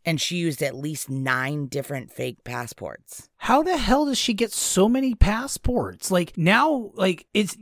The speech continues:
Speaker 2: she's gotta be a spy at this point, right? Like, I think that's what we're thinking.
Speaker 1: Well, that might be what you're thinking, yeah.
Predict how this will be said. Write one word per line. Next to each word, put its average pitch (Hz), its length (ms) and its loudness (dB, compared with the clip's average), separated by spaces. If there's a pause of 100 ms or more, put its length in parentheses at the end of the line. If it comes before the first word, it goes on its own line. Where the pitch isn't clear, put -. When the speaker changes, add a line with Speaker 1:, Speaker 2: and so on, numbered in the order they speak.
(140)
Speaker 2:
she's 233 220 -2
gotta 302 280 8
be 170 140 6
a 123 80 0
spy 170 520 6
at 117 120 -6
this 139 160 4
point, 110 300 0
right? 139 280 2
Like, 143 280 0 (120)
I 151 140 4
think 214 220 6
that's 165 180 4
what 160 160 6
we're 139 120 4
thinking. 120 580 -2 (200)
Speaker 1:
Well, 123 200 -8
that 110 100 -8
might 131 180 -4
be 117 60 -10
what 120 200 -8
you're 147 140 -6
thinking, 139 440 -10
yeah. 131 180 -12